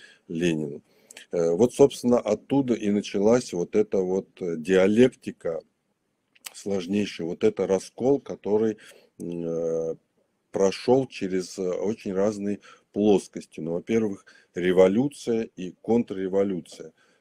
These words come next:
расщепила нации надво и, э, ра-, разбила единую страну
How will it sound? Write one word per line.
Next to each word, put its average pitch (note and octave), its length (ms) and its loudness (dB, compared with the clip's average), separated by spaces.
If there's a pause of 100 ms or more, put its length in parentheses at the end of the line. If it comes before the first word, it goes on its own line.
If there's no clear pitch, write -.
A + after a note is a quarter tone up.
(100)
расщепила A2 840 0
нации F#2+ 640 0 (320)
надво D#2+ 600 -2 (140)
и, E2+ 320 -8
э, E2 480 -10
ра-, E2+ 640 -4
разбила E2+ 500 -4 (520)
единую F2 580 0
страну F2 580 0